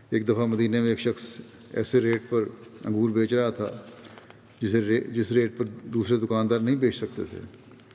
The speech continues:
حضرت عمر پاس سے گزرے تو انہوں نے اس شخص کو ڈانٹا،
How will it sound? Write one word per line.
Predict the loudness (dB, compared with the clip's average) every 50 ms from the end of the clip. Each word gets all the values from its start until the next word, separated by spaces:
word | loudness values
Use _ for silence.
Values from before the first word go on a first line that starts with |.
| -20 -20 -20 -20 -20 -20 -20 -18 -6 -2
حضرت | 0 0 0 2
عمر | 2 2 2
پاس | 2 2 2 0 2 0
سے | 0 0
گزرے | 0 2 2 2 2 2 0 -2 -6 -10 -14 -16 -18 -20 -14 -8
تو | -4 -2
انہوں | 0 2 2
نے | 2
اس | 0 0
شخص | -2 -4 -6 -6 -4
کو | -4 -4
ڈانٹا، | -2 -2 -4 -2 -2 -2 -2 -2 -4